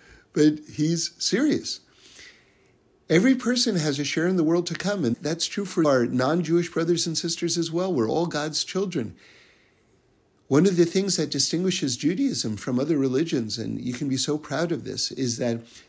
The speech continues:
the righteous of the nations have a share in the world to come as well. So there is a happy ending. There's a happy ending. There's a happy ending to our individual lives. And we know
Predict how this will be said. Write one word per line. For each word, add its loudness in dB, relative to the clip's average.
the 2
righteous 2
of -4
the 0
nations 0
have -6
a -2
share -2
in 0
the 0
world -2
to -4
come -4
as -4
well. -10
So 4
there 2
is 4
a -2
happy -4
ending. -4
There's -2
a -4
happy -2
ending. -4
There's -2
a 0
happy -2
ending 0
to -6
our 2
individual -2
lives. -6
And 4
we 10
know 2